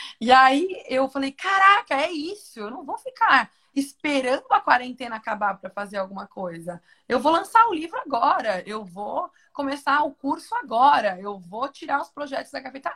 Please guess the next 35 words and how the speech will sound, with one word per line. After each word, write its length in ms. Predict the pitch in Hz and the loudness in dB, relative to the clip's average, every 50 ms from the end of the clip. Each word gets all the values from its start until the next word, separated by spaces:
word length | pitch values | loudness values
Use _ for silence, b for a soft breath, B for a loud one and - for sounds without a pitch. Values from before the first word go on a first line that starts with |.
| - _ | -12 _
agora. 600 | - - - - 233 226 247 - 330 370 262 214 | -14 -14 -14 -12 -8 -4 0 2 2 4 2 0
A 20 | 208 | -2
vida 260 | 208 226 254 226 277 381 | -2 -8 -14 -14 -12 -12
é 60 | 403 | -12
aqui 240 | 403 - _ - 311 | -12 -14 _ -14 -12
e 100 | 330 427 466 - | -10 -10 -10 -10
agora." 500 | - - 214 226 262 320 320 269 196 185 - _ _ _ _ _ _ | -8 -6 -2 0 0 0 0 -2 -6 -6 -8 _ _ _ _ _ _
O 120 | 233 233 | -20 -20
tempo 420 | - _ - 254 285 311 - 302 277 | -16 _ -8 -8 -8 -8 -6 -6 -6
e 0 | |
o 20 | |
espaço 520 | 277 277 - - 240 247 269 277 277 285 | -6 -6 0 2 4 4 4 2 0 -8
são 180 | 277 - 311 302 | -12 -12 -14 -14
finitos. 600 | - - 392 359 285 254 285 277 - 214 208 196 | -12 -12 -10 -6 -4 -4 -4 -6 -6 -8 -8 -6
Eu 100 | 208 220 | -6 -6
não 140 | 240 269 277 | -6 -8 -4
controlo 580 | - 359 381 370 - 262 254 285 359 359 320 | -4 -4 -4 -2 2 4 6 6 6 4 2
o 60 | 277 - | -2 -4
futuro. 580 | - 247 214 - - 208 214 226 233 254 247 B B B B B B B B - | -8 -12 -14 -12 -10 -10 -8 -8 -8 -8 -10 B B B B B B B B -6
O 60 | - | 0
passado 500 | - 262 247 - - 277 277 277 233 254 | 4 4 4 6 6 4 4 4 2 0
já 140 | 220 269 247 | 2 2 2
nem 520 | 240 240 247 240 240 254 277 330 480 480 | 2 0 -4 -2 0 0 0 0 -2 -4
existe. 440 | 403 - 208 226 285 - - - - | -8 -10 -8 -8 -8 -8 -8 -12 -16
Se 80 | - 233 | -14 -12
a 40 | 202 | -10
gente 200 | 240 240 - - | -10 -12 -10 -10
quiser 220 | 247 226 254 247 | -6 -4 -4 -4
viajar 420 | 208 226 240 233 220 185 208 214 220 | 0 2 2 2 2 2 0 -2 -2
em 80 | 226 220 | -2 -4
tempo 260 | - 226 220 220 - - | -6 -8 -8 -8 -8 -10
e 20 | 214 | -10
espaço 580 | 202 - _ - 202 208 208 - - 202 190 - _ - | -10 -2 _ 6 6 6 4 2 -4 -10 -12 -10 _ 2
quântico, 420 | 202 208 226 247 226 - - - | 4 4 4 2 0 -4 -10 -10
então, 400 | 202 196 - - 214 226 233 214 | -8 -8 -4 0 0 0 0 0